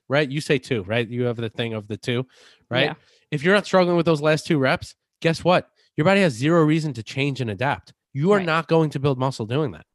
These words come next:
Speaker 2: Yeah.
Speaker 1: It's not happening.
Speaker 2: Such a good
Speaker 1: You can
Speaker 2: point.
Speaker 1: forget about it. You might as well cancel your gym membership 'cause it's not working for you.
Speaker 2: <laughs>
Speaker 1: I'm serious though. That's, that's tr-, the truth.
Speaker 2: Mm-hmm.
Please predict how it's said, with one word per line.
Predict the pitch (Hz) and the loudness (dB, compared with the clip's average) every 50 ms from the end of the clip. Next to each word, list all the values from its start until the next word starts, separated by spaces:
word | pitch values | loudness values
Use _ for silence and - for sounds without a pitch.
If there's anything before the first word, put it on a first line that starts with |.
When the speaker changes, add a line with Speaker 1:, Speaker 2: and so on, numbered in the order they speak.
| _ _ _ _ - | _ _ _ _ -14
Speaker 2:
Yeah. | 170 165 143 107 - - 190 _ _ _ _ _ _ _ - | -12 -10 -10 -10 -12 -14 -18 _ _ _ _ _ _ _ -12
Speaker 1:
It's | - 123 | -6 -2
not | 170 180 175 | -2 0 0
happening. | 160 160 175 180 185 175 131 90 - | 0 0 0 0 0 -2 -2 -6 -10
Speaker 2:
Such | - - _ _ _ | -16 -20 _ _ _
a | - 196 185 | -18 -18 -14
good | - - 175 170 170 170 | -12 -10 -10 -8 -8 -8
Speaker 1:
You | 175 196 | -10 -10
can | - 180 - | -12 -12 -10
Speaker 2:
point. | - 185 | -8 -6
Speaker 1:
forget | 143 123 143 156 180 | -4 -2 0 0 2
about | 190 143 104 87 85 85 | 0 0 -4 -6 -8 -12
it. | - - _ | -16 -20 _
You | - 123 147 | -6 -4 -2
might | 160 165 175 180 | 0 2 2 0
as | 170 151 | 0 0
well | 170 160 | -2 -2
cancel | 156 - 165 160 147 143 156 | -2 0 0 0 0 -2 -2
your | 143 135 | -4 -2
gym | 131 151 160 | -2 -2 0
membership | 170 156 120 95 95 - - 95 - - | 0 -2 -2 -4 -6 -10 -10 -12 -10 -8
'cause | - 117 | -6 -6
it's | 120 120 | -6 -4
not | 135 139 139 135 | -2 -2 0 2
working | 143 160 151 - 143 117 | 2 0 0 -2 -4 -6
for | - 175 165 | -8 -10 -10
you. | 160 202 175 160 147 - - - | -8 -8 -8 -8 -10 -8 -6 -4
Speaker 2:
<laughs> | 226 254 294 - - 403 403 427 - _ _ - - - - _ - - - | -4 -4 -4 -6 -8 -8 -8 -8 -8 _ _ -18 -18 -18 -20 _ -20 -8 -4
Speaker 1:
I'm | - 160 156 | -4 -4 -2
serious | - - 196 233 330 311 151 123 107 - | 0 2 2 4 4 4 2 0 0 -4
though. | - 110 101 101 107 | -4 -4 -2 -2 -2
That's, | 123 139 151 - - - | -2 -2 -2 -4 -4 -2
that's | 151 147 151 - - - - | 0 0 0 -2 -6 -18 -12
tr-, | - - 160 | -6 -6 -6
the | 156 - - 156 | -4 -4 -6 -6
truth. | - - - 208 247 156 - _ _ _ _ _ _ _ _ _ _ _ _ _ _ _ _ - | -4 -2 -2 0 0 -2 -4 _ _ _ _ _ _ _ _ _ _ _ _ _ _ _ _ -10
Speaker 2:
Mm-hmm. | 190 185 165 175 170 151 | -8 -6 -4 -4 -4 -4